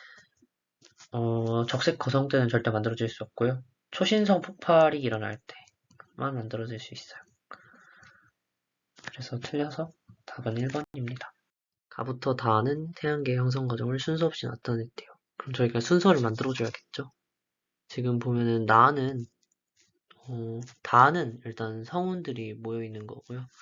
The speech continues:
가는 이제 태양계가 형성이 된 거죠. 그러면은 우선 나 모양이었다가 이게 중력 수축에 의해서 이게 회전하고 있는 거거든요.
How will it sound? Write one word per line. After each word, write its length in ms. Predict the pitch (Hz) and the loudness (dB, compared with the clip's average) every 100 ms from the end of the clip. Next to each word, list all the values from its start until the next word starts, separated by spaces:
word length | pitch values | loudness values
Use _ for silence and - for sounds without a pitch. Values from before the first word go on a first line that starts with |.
| - - - - | -20 -20 -20 -18
가는 560 | - 127 160 165 160 143 | -4 -2 0 -2 -4 -6
이제 340 | 117 110 107 - | -4 -4 -4 -8
태양계가 440 | 165 170 156 135 | -8 -6 -6 -6
형성이 360 | 147 165 185 160 | -6 -6 -6 -6
된 180 | 107 104 | -8 -10
거죠. 260 | 107 127 - - _ _ - - | -10 -12 -14 -16 _ _ -20 -12
그러면은 400 | - 143 139 127 - | -2 0 2 0 -2
우선 300 | 135 131 113 | -4 -2 6
나 500 | 113 135 143 147 147 | 10 10 8 4 0
모양이었다가 840 | 120 117 123 113 - 113 117 120 _ _ _ _ _ - - - _ - - _ _ - | -2 -4 -4 -8 -12 -12 -10 -12 _ _ _ _ _ -20 -20 -20 _ -20 -20 _ _ -14
이게 500 | 120 117 113 113 113 - | -4 2 4 4 2 0
중력 260 | - 135 147 | 2 2 2
수축에 440 | - - 185 180 | -2 -6 -2 0
의해서 500 | 139 120 117 160 208 - - | 4 4 4 2 -2 -10 -4
이게 140 | 123 | 2
회전하고 400 | 117 175 208 180 | 4 4 4 4
있는 220 | 123 110 110 | 2 2 0
거거든요. 400 | 107 113 120 | -2 -2 -6